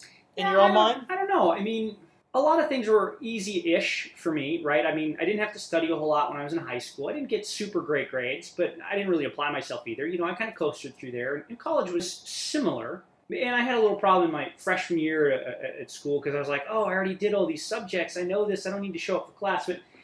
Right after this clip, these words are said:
Speaker 2: you know, so after that, I figured it out and actually started to study a little bit and, and did reasonably well, uh, towards the end of college. Um, but, you know, when I graduated, I thought,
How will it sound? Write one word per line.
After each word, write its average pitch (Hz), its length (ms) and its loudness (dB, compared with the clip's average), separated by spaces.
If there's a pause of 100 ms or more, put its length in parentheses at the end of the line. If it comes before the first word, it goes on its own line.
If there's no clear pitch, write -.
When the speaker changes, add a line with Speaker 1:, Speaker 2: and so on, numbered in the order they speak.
(140)
Speaker 2:
you 220 80 2
know, 196 240 4 (160)
so - 320 4 (180)
after 226 320 2
that, 196 160 6
I 170 140 4
figured 170 220 4
it 151 60 4
out 147 120 0
and - 20 -2
actually - 240 -6
started 117 260 -6
to 110 60 -16
study 131 240 -4
a 123 40 -6
little 117 140 -8
bit 117 300 -12
and, 131 160 -14
and 127 140 -12
did 131 220 -4
reasonably 127 520 -10
well, 113 380 -8 (100)
uh, 120 180 -8
towards - 240 -14
the 127 120 -14
end 147 160 -2
of - 120 -6
college. - 580 -12 (100)
Um, 127 540 -6 (220)
but, 175 340 -2 (160)
you 285 100 -6
know, 285 120 0
when 269 100 0
I 262 60 -4
graduated, 190 480 0
I 196 100 0
thought, 202 420 2